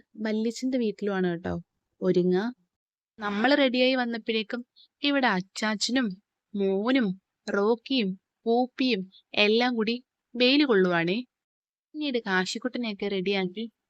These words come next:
നമ്മള് നേരെ വല്യച്ഛന്റെ വീട്ടില് വന്നു കേട്ടോ. ഇന്നാണ്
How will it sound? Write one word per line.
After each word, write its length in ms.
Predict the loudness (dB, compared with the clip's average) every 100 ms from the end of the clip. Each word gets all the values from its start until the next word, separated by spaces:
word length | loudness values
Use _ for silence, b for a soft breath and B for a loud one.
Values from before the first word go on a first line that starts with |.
| _
നമ്മള് 280 | -2 0 2 0
നേരെ 320 | 2 2 0 -6 _ -4
വല്യച്ഛന്റെ 480 | 0 0 0 0 2
വീട്ടില് 280 | 2 0 0
വന്നു 220 | 0 -2
കേട്ടോ. 240 | -2 -4 -4 _ B -16 -6
ഇന്നാണ് 420 | -2 0 2 0